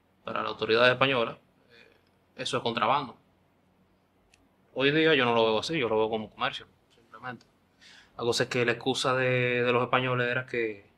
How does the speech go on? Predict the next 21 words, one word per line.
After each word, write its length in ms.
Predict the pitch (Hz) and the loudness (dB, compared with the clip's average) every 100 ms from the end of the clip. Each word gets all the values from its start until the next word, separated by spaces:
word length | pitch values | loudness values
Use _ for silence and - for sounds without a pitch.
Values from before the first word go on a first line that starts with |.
| _ _ _ _ _ _ _ _ _ _ _ _ _ _ | _ _ _ _ _ _ _ _ _ _ _ _ _ _
en 140 | - 113 | -4 -4
la 100 | 107 | 2
parte 240 | 117 143 | 4 4
norte, 320 | 139 120 - 143 _ _ _ _ _ - | 4 2 -4 -12 _ _ _ _ _ -16
desde 220 | 110 113 | -6 -4
Puerto 260 | 110 - - | -4 -8 2
Plata 240 | 120 117 | 4 4
a 20 | |
Montecristi, 600 | 113 110 - 120 107 - _ _ _ _ _ _ _ _ _ | -2 -6 -8 -10 -10 -16 _ _ _ _ _ _ _ _ _
eh, 180 | 107 104 | -20 -14
había 220 | 104 110 | -6 -2
Biblias 260 | 113 117 110 | 0 2 4
evangélicas 680 | 110 104 110 101 - - - _ _ _ _ _ | 4 2 0 -2 -8 -18 -20 _ _ _ _ _
y 60 | - | -4
estábamos 280 | 104 104 104 | 0 0 0
contrabandeando. 680 | 104 104 104 107 143 110 - _ _ _ _ _ _ _ _ _ _ _ _ _ _ _ _ _ _ _ - | 2 2 2 0 -2 -4 -14 _ _ _ _ _ _ _ _ _ _ _ _ _ _ _ _ _ _ _ -8
La 140 | 120 | -8
cosa 180 | 120 139 | -4 -6
es 60 | - | 0
que 80 | |
Osorio 500 | 123 - 151 131 147 | 0 6 6 6 0